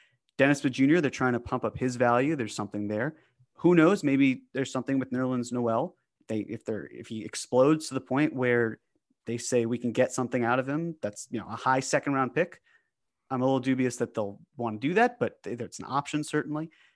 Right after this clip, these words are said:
Um, maybe Peyton, if they can find some sort of better floor general, but something tells me that, eh, obviously he has the no trade protection, but if he wanted to move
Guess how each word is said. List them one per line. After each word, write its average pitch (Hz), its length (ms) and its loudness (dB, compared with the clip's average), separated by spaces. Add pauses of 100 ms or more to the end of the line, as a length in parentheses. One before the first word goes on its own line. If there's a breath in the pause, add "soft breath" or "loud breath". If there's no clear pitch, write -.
(180)
Um, 110 360 -8 (260)
maybe 151 400 4
Peyton, 196 440 -2
if 185 120 -8
they 127 200 -2
can 123 200 -10
find 131 300 -2
some 131 140 -6
sort 127 180 -4
of 120 160 -8
better 135 200 2
floor 139 300 -2
general, 143 340 0
but 120 180 -4 (100)
something 135 240 -6
tells 131 240 -2
me 131 120 0
that, 117 160 -4 (520)
eh, - 80 -12 (320)
obviously 131 360 -2
he 131 40 4
has 123 140 2
the 117 60 -4
no 110 120 -2
trade 156 280 -2
protection, 139 380 -2
but 113 80 -2
if 107 100 -10
he 123 80 -2
wanted 190 300 4
to - 80 -4
move 110 280 -4